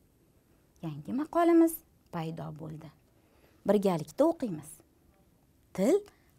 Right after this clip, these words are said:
aql bezagi. Til aql bezagi. Nima uchun,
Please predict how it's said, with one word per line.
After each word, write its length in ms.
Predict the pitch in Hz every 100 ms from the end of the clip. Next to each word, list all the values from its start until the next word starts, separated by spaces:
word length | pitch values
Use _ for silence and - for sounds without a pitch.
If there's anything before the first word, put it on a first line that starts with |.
| -
aql 400 | 185 - - 143 190 _ _ -
bezagi. 460 | 185 165 147 143 135 _ _ _ _ _ _ _ _ _ _ _ _ _ _ _ _ _ -
Til 260 | 180 240 403 - _ _ -
aql 460 | 175 170 - 147 254 _ _ - 180
bezagi. 460 | 156 139 135 113 _ _ _ _ _ _ - _ _ _
Nima 220 | 170 175
uchun, 240 | 220 320